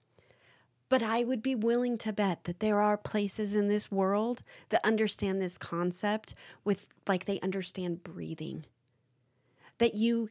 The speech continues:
care about your neighbor. And you'll find pockets of those throughout the world where you like, "Oh my gosh," you hear stories about this village or you hear stories about this city and, and this culture and how they do things so vastly different than us.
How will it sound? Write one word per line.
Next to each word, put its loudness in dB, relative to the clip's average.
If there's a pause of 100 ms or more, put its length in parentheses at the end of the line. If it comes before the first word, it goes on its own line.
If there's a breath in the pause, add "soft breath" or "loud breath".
care 2
about 2
your 0
neighbor. 2
And 4
you'll 4
find 0
pockets -2
of -4
those -2
throughout 0
the -4
world 2
where -2
you 0
like, 0 (480 loud breath)
"Oh 4
my 2
gosh," -6
you -4
hear -2
stories 2
about 0
this 0
village 0
or 0
you 0
hear -2 (320 loud breath)
stories 4
about 2
this 2
city 2
and, -2 (340 loud breath)
and 2
this 6 (140)
culture 2
and 4
how 4
they 4
do 0
things 0
so -2
vastly 0
different -2
than 0
us. -2